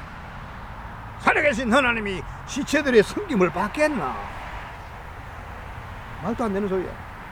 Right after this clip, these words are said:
그 마귀한테 속아서 그래. 지옥 갈 이단들이야. 내가 그랬어요. 내가 하나님의 섬김을 받아야 돼.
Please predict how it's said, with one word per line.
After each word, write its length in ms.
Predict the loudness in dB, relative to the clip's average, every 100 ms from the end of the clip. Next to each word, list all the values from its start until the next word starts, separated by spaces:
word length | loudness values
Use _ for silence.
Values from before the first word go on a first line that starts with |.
| 0
그 60 |
마귀한테 400 | 4 6 6 2
속아서 280 | 2 2 2
그래. 160 | -2 -4 -6 -12 -12 -12 -12 -14 -14 -14 -6
지옥 220 | -2 2
갈 160 | 2 2
이단들이야. 560 | 4 4 4 0 0 -4 -8 -16 -18 -18 -18 -18 -18 -16 -16 -16 -18 -16 -16 -16 -14 -14 -12
내가 200 | 0 4
그랬어요. 300 | 4 2 -4 -12 -14 -14 -16 -14 -4
내가 420 | 2 4 6 4 2 -12 -16 -16 -16 -16 -16 -16 -16 -12
하나님의 680 | -4 2 6 6 6 4 2 -2
섬김을 760 | -12 -6 -4 -2 0 2 0
받아야 440 | -2 -4 -2 -2
돼. 60 | -4